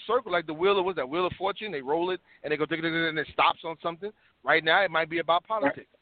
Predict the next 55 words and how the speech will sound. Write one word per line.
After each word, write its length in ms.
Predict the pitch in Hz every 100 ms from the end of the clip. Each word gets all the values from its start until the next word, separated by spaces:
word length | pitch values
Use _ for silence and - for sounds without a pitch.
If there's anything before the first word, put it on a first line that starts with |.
| _ _
So 60 | 147
we 120 | 180
need 140 | 170
all, 180 | 170 180 -
we 100 | -
need 140 | 208 185
all 180 | 185 185
our 80 |
political 560 | 180 185 247 240 180 156 - _ _ _ _
astute 320 | 156 - 190 160
people 200 | 170 147
to 60 |
get 160 | 131 170
on 120 | 160
up 80 | 156
there 120 | 156 143
and 80 |
do 80 | 139
your 120 | 131
thing. 260 | - 127 92 _ _ _ _
And 280 | 139 156 165
then 180 | 180 185
it, 960 | 160 143 180 185 185 175 170 175 180 180 _
now 260 | 135 180 214
it's 100 | 190
about 320 | 160 180 170
building 340 | 160 185 185 175 _ _
off-grid 500 | 156 190 156 170 202
communities. 440 | - 202 254 180 151 - 170 -
We 100 | 190
need 160 | 220 190
all 240 | 196 190
our, 180 | 185 185 - _
our 260 | 151 170 170 -
off-grid 500 | 214 165 - 254 180
people 260 | 196 156 151
who 80 | 170
know 160 | 180
how 100 | 185
to 80 | 165
live 200 | 165 185
without 260 | 185 208 180
the 60 |
system. 180 | 156 160 - _ 160
It's 120 | 135
your 140 | 160
turn 260 | 151 156 135
to 60 |
get 120 | 127 139
out 160 | 131
there 180 | 135 123 - -
and 80 | - -
teach 180 | 165
us 120 | 156 143
that. 200 | 170 113